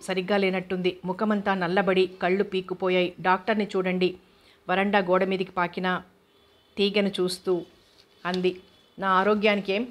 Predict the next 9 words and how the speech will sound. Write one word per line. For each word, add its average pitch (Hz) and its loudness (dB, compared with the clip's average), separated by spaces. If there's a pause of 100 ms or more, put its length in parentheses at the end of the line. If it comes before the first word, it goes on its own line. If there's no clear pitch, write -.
(140)
లక్షణంగా 196 -2
ఉన్నది. 185 0 (120)
ఆఫీస్లో 196 0 (120)
పని 190 0
ఎక్కువైనందువల్ల 185 0
ముఖం 180 -4
అట్లా 190 0
ఉందేమో, 180 -2
అంతే." 185 -4